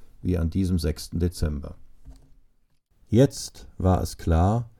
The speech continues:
dass der Königstein zur Bewährungsprobe für die alliierte Artillerie werden würde, mehr noch zu einer Ehrensache. Und zu einer Ehrensache zu werden,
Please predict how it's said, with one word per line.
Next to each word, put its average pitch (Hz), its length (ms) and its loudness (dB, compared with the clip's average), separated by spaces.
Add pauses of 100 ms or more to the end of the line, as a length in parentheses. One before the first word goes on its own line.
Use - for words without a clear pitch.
(380)
dass 98 200 2
der 82 140 0
Königstein 87 880 2
zur 87 240 0
Bewährungsprobe 90 840 2
für 85 200 -2
die 87 160 0
alliierte 90 560 0
Artillerie 87 580 0
werden 80 320 0
würde, 82 300 0
mehr 95 300 4
noch 73 320 -4 (560)
zu - 180 -2
einer 71 240 -2
Ehrensache. 85 640 2 (540)
Und 117 160 2
zu - 120 0
einer 90 280 2
Ehrensache 120 560 4
zu 98 240 -2
werden, 98 380 2